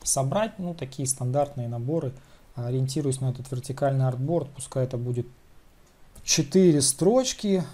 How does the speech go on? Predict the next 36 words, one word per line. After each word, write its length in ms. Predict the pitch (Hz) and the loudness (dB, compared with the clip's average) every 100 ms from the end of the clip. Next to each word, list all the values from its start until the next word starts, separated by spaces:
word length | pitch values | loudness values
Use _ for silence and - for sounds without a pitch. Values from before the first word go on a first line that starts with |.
| - - | -16 -6
на 220 | 131 135 | 0 2
три 200 | 131 - | 2 0
колонки, 580 | 180 143 135 135 120 - | 0 0 2 2 0 -4
да. 260 | 110 143 165 - - - | -4 -4 -4 -12 -20 -8
При 160 | - 151 | 0 0
этом 240 | 160 160 | 2 -2
ширину 540 | 135 156 165 185 185 151 | -2 0 0 2 2 0
и 160 | 143 | -4
отступ 440 | 139 165 - 131 - | 0 0 0 -6 -2
тоже 260 | 175 160 | 0 0
мне 180 | 135 131 | 2 0
считать 420 | 127 135 139 135 | -2 -2 -2 -2
как-то 280 | - 127 127 | -4 -8 -4
лень 300 | 127 196 254 | 0 0 -2
относительно 680 | 156 135 147 - 135 139 135 | -6 -8 -10 -10 -10 -4 -2
артборда. 460 | 135 127 139 131 120 | -2 -2 -2 -4 -2
Я 180 | 120 156 | -2 -2
выбираю 500 | 139 127 139 143 120 | -2 2 2 2 2
опцию 380 | 147 139 - | -4 -8 -6
автоматически, 920 | 131 - 131 131 139 135 - - 113 - - | -6 -4 -4 -4 -6 -8 -10 -8 -10 -10 -12
от 180 | 143 135 | -10 -10
авто-, 180 | - 135 | -10 -10
автоматического 760 | - 139 139 156 - - 120 | -8 -8 -6 -6 -8 -6 -4
расчета. 520 | 120 - - 214 165 - - - - - | -2 -2 -2 -2 -2 -6 -16 -20 -20 -6
В 80 | |
этом 200 | 131 135 | -2 -2
случае 400 | 131 151 151 135 | -2 -4 -4 -4
здесь 200 | 120 127 | -2 -4
вы 120 | 123 120 | -4 -4
можете 300 | 127 - 127 | -4 -6 -10
подсмотреть 600 | 127 - 131 131 139 127 | -6 -2 -2 -2 -4 -4
формулы, 520 | - 175 196 165 139 | -2 0 0 0 -4
опять 260 | 135 131 | -2 -4
же, 80 | 117 | -4
в 40 | - | -8
подсказке, 560 | 120 - - 120 - | -8 -8 -4 -6 -6